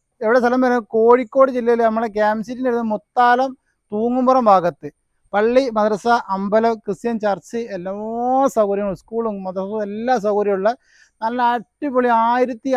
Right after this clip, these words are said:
അഞ്ഞൂറ് സ്ക്വയർ ഫീറ്റിൻ്റെ ഒരു കിടുക്കൻ ഒരു വീട്. അടിയിൽ രണ്ട് ബെഡ്റൂം, ഒന്ന് അറ്റാച്ച്ഡ്, മുകളിൽ ഒരു ബെഡ്റൂം, അത് അറ്റാച്ച്ഡ്. അലക്കുകല്ല് വരെ നമുക്ക് സെറ്റ് ഉണ്ട്. അതുപോലെ തന്നെ സീലിംഗ് ഫാന് കാര്യങ്ങളൊക്കെ നല്ല അടിപൊളി ഗേറ്റും കാര്യങ്ങളൊക്കെ ആയിട്ട് മെയിൻ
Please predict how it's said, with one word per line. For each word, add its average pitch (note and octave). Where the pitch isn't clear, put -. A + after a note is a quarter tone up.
അഞ്ഞൂറ് B3
സ്ക്വയർ A3
ഫീറ്റിൻ്റെ A3+
ഒരു G#3
കിടുക്കൻ G#3+
ഒരു G#3+
വീട്. G3
അടിയിൽ C4
രണ്ട് B3
ബെഡ്റൂം, A3+
ഒന്ന് A3+
അറ്റാച്ച്ഡ്, G#3+
മുകളിൽ A#3+
ഒരു A#3
ബെഡ്റൂം, G#3
അത് G3
അറ്റാച്ച്ഡ്. E3+
അലക്കുകല്ല് C#4+
വരെ A3+
നമുക്ക് G#3+
സെറ്റ് G3
ഉണ്ട്. E3
അതുപോലെ G3+
തന്നെ A#3
സീലിംഗ് A3
ഫാന് G3
കാര്യങ്ങളൊക്കെ G3
നല്ല G3+
അടിപൊളി A3+
ഗേറ്റും G#3
കാര്യങ്ങളൊക്കെ G#3
ആയിട്ട് G3+
മെയിൻ C4+